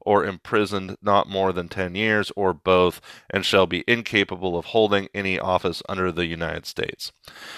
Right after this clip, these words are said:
So now the last part sounds pretty bad for Trump, right?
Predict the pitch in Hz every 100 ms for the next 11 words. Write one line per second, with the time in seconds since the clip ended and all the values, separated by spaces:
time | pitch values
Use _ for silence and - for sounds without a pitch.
0 | - - - - 123 117 - _ _ _
1 | _ _ _ _ _ _ _ - 127 107
2 | 101 107 156 202 202 139 147 131 - 131
3 | 110 95 - _ 95 - 120 117 101 87
4 | 78 - 101 - 139 101 87 98 98 98